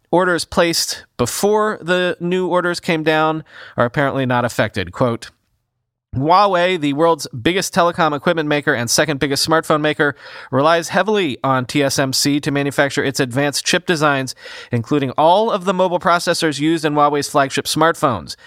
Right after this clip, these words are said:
The Taiwanese company, which also produces artificial intelligence processors and networking chips for Huawei,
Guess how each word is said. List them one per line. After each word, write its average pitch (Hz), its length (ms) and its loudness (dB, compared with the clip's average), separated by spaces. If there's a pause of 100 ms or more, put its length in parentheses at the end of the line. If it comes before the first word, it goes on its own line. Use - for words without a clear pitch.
(320)
The 117 100 -2
Taiwanese 160 460 0
company, 190 320 2
which 139 200 -2
also 156 260 2
produces 151 420 -2
artificial 143 480 0
intelligence 170 460 0
processors 175 680 0
and 127 240 0
networking 151 380 0
chips - 220 0
for 165 120 2
Huawei, 156 380 2